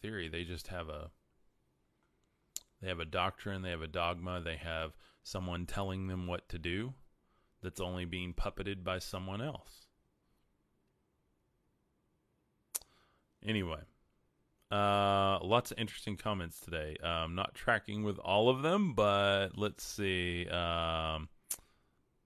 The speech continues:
"Be careful what you believe. That's how it will be for you." Yes, absolutely. Like, we create our own realities. We're co-creators with God. And so if you think it and you believe it long enough,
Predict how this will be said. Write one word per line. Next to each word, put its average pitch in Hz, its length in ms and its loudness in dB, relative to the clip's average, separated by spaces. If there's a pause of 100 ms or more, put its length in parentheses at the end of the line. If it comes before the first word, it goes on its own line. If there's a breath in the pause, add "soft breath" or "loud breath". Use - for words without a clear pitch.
(1500)
"Be 120 200 8
careful 113 800 6
what 104 200 6
you 123 140 2
believe. 120 480 0
That's 95 240 -2
how 107 220 0
it 92 100 -4
will 98 100 -6
be 110 220 -6
for - 180 -10
you." 78 220 -8
Yes, 107 380 -4
absolutely. 95 680 -2
Like, 82 220 -4
we 107 80 0
create 107 380 0
our 110 140 4
own 110 160 0
realities. 104 540 0
We're 98 100 -8
co-creators 104 840 -2
with 95 160 -8
God. - 460 -6 (920)
And 92 200 -4
so 95 600 4 (520)
if 90 160 -4
you 98 100 0
think 120 320 2
it 135 160 4
and 107 140 0
you 101 60 0
believe 123 360 2
it 104 140 0
long 95 260 -2
enough, 95 420 -2